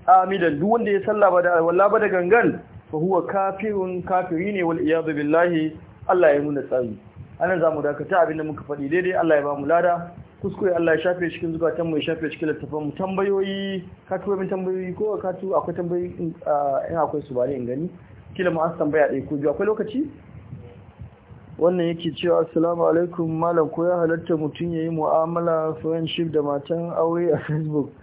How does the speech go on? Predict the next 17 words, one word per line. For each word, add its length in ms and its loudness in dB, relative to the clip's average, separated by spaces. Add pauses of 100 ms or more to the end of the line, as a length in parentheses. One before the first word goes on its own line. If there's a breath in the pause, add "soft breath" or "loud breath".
(540 loud breath)
Duba 420 2
da 380 4
wannan 400 2
hadisin 500 -2
da 100 0
ke 180 -4
magana 440 0
a 40 2
kan 260 -2
mace 640 -2 (500)
ajnabiya 680 2 (100)
kawai." 360 0 (440 loud breath)
Bukatunmu 540 0
da 60 4
ya 100 2
wuce 360 -2
kenan. 320 -2